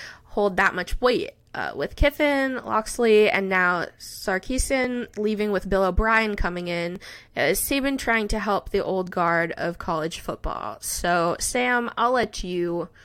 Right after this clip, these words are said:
start with this one. I know that you've had a little bit of time to review the question and kind of form your own opinion.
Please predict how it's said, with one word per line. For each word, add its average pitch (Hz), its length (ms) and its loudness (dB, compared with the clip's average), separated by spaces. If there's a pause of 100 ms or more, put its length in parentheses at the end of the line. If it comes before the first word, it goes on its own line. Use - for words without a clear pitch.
(720)
start - 500 2
with - 160 -4
this 156 260 -4
one. 175 460 -4 (160)
I 175 80 -2
know 175 140 0
that 170 240 -2
you've 190 180 -6
had 180 180 0
a 175 40 -2
little 180 220 -2
bit 180 140 -2
of 180 80 -2
time 185 380 -2
to 185 220 -6 (320)
review 226 320 -2
the 240 100 2
question 240 800 2
and 208 120 0
kind 208 220 -4
of 196 80 -4
form 202 380 -2
your 196 140 -2
own 196 120 -2
opinion. 196 720 -4